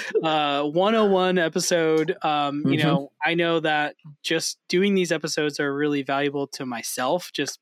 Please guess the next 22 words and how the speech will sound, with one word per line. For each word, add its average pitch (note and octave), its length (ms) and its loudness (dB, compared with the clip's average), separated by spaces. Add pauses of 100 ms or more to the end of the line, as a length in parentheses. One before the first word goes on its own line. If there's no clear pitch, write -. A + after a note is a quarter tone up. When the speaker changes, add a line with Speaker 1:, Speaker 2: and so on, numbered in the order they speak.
(140)
Speaker 2:
if D#3 240 -6
I'm C3 200 -4
less C#3 220 -4
familiar C#3+ 400 -2
with D3 220 -6
a C#3 40 -4
certain C3 280 -8
area, C#3+ 320 -6
this D3 180 -8
is D3 80 -14
a C#3 80 -10
really C#3 80 -4
Speaker 1:
Same. D3 160 0
Speaker 2:
good C3 140 -6
way C#3 260 -6
Speaker 1:
Mm-hmm. - 480 -4
Speaker 2:
to, F3 240 4
to E3 200 -2
dive D3+ 360 0
in D#3+ 180 0
here. F#3+ 300 0 (280)
Um, D3 480 -2